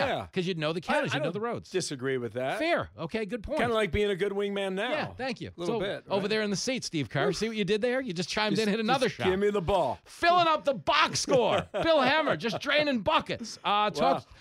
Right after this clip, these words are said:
Speaker 1: I
Speaker 2: talk
Speaker 1: kinda missed the Star Wars setup.
Speaker 2: Listen, man. I had, I had
Speaker 1: It's,
Speaker 2: this
Speaker 1: where
Speaker 2: yesterday.
Speaker 1: did we put all the stuff?
Speaker 2: There's gonna be an adjustment period. Uh, it's everywhere.
Speaker 1: Uh-huh.
Speaker 2: Some of it's in my office. Some of it's back home.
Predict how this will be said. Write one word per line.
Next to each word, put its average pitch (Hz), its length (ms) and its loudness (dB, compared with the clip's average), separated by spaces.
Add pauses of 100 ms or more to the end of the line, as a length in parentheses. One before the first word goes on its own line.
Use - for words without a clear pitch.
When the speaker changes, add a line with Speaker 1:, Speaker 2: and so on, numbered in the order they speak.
Speaker 1:
I - 120 4
Speaker 2:
talk 190 80 0
Speaker 1:
kinda 277 340 0
missed 311 240 -4
the 240 80 -6
Star 269 380 0
Wars 175 300 0
setup. 113 500 -2 (140)
Speaker 2:
Listen, 127 380 -4
man. 82 240 -10 (360)
I 120 120 -4
had, 143 260 -4
I 131 140 -6
had 139 120 0
Speaker 1:
It's, 143 60 -4
Speaker 2:
this - 160 -4
Speaker 1:
where 143 100 -2
Speaker 2:
yesterday. - 340 0
Speaker 1:
did 127 40 0
we 135 80 -2
put 226 260 -2
all 247 180 -4
the 180 60 -6
stuff? 226 380 -8
Speaker 2:
There's 139 160 -2
gonna 165 180 -2
be 160 120 -2
an 151 80 -4
adjustment 107 500 -6
period. 65 400 -14 (100)
Uh, 107 600 0
it's 131 180 -6
everywhere. 98 400 -6 (240)
Speaker 1:
Uh-huh. 160 260 -10
Speaker 2:
Some 160 140 -2
of 160 80 -4
it's 151 140 -6
in 160 80 -4
my 143 160 -6
office. 131 560 -8
Some 135 200 -8
of 135 120 -8
it's 131 100 -10
back 117 320 -6
home. 98 400 -4